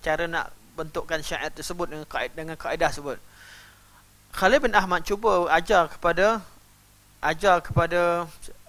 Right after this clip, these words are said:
eh, Al-Asma'i. Tapi Asma'i tak faham. "Macam mana kau nak, macam mana, kenapa perlu fa'ulun, fa'ulun, fa'ulun dan sebagainya? Lagi baik aku," ah, kata Khalid bin Ahmad,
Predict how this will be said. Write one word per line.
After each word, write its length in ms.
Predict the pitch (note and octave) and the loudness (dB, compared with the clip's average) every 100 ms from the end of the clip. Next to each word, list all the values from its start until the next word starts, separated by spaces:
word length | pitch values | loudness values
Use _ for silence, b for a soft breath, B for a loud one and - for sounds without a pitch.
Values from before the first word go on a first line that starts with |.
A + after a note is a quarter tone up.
| - | -8
eh, 560 | D3 D3+ D3+ D3 D3 B2+ - | -4 0 0 0 -2 -4 0
Al-Asma'i. 560 | D#3+ - F#3+ D#3 C#3+ A#2 b b b b - | 0 0 0 0 0 -10 b b b b -8
Tapi 280 | F#3 C4 | -6 -4
Asma'i 240 | A#3 A#3 A#3+ | -4 -2 -2
tak 160 | A3+ | -2
faham. 240 | G#3+ F#3+ - - | 4 4 4 -6
"Macam 160 | A3+ | -6
mana 240 | C4 B3+ C4 | -6 -4 -6
kau 240 | G3+ F#3+ F#3 | 2 2 2
nak, 160 | F3+ - - - | -6 -10 -20 -14
macam 200 | G#3 B3 | -4 0
mana, 160 | B3 A3+ | 0 -2
kenapa 400 | A3+ B3 B3 A3+ | 0 -2 4 2
perlu 240 | G#3 G3+ | 4 0
fa'ulun, 560 | A3 G3 G3+ G3 G3+ F#3+ | 4 4 4 2 2 2
fa'ulun, 480 | G#3 E3 G3+ G3+ F#3+ | 0 2 -2 -4 -2
fa'ulun 400 | G3 G3+ G3 F#3+ | -2 -2 -4 -4
dan 160 | G3 | -4
sebagainya? 480 | - F#3+ F#3+ F3+ D#3 - b b b b b | 2 4 4 2 -4 -10 b b b b b
Lagi 240 | - F#3+ G#3+ | 0 0 6
baik 280 | A3 C#4+ A3+ | 6 6 4
aku," 160 | G3 - | 0 -4
ah, 240 | - F#3+ - - - - | -6 -4 -4 -10 -20 -2
kata 160 | G3 B3+ A3+ - | 0 0 -6 -8
Khalid 240 | - A3 | 4 6
bin 120 | A3+ G#3+ | 6 2
Ahmad, 320 | G#3 G3+ E3+ | 0 0 0